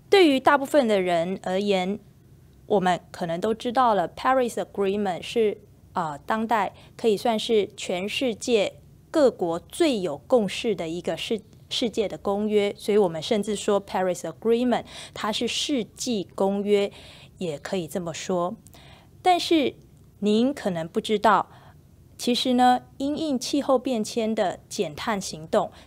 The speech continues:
这件事情呢，在台湾还有在世界各国，它已经不只是一个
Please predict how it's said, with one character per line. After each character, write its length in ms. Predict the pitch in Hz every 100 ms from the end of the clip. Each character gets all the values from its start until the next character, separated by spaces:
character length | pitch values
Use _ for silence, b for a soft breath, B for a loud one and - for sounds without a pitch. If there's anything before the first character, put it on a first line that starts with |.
| -
这 120 | 349
件 160 | 330
事 200 | 320 330
情 280 | 262 - 185
呢， 260 | 190 190 190 B B
在 320 | - 302 226 - - - - - - -
台 200 | 175 185
湾 280 | 220 220 233 -
还 180 | - 190
有 160 | 196
在 180 | 160 202
世 220 | 190 285
界 160 | 233 247
各 180 | 233 214
国， 300 | - 165 165 B B
它 240 | - - 320
已 120 | 233
经 260 | - 214 220
不 260 | - 269
只 300 | 254 - 160
是 260 | 147 - 220
一 160 | 208 196
个 240 | 202 170